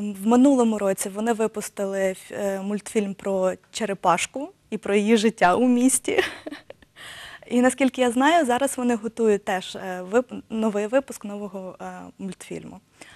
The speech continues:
Ще один такий креативний проект — це був проект, е, громадської організації «Сучасна Україна», це «Небесний Проскурів». хлопці, е,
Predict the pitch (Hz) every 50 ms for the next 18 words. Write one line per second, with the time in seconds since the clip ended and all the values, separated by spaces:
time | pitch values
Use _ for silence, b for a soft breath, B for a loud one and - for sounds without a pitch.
0 | B B B B B B B B - 214 - - 254 254 277 311 311 302 330 311
1 | - 294 - - 285 294 277 - 269 269 254 247 - - 262 269 262 262 262 254
2 | 254 247 240 233 226 - - 233 226 240 262 277 - _ - - 254 220 208 233
3 | 233 220 - - - 233 226 226 233 233 233 - - - _ - 220 214 202 202
4 | - - 208 208 202 196 214 220 214 214 214 208 - - 220 202 196 208 202 202
5 | 190 196 202 190 185 - - 196 - - 185 - 208 190 185 - - 190 185 180
6 | - - 185 175 165 175 190 240 277 294 - - 202 196 185 196 196 190 - -
7 | 190 175 - - 185 - - _ - 180 180 202 262 349 - - B B B B
8 | B B B B B B - - 233 226 247 233 - - - 233 220 214 202 196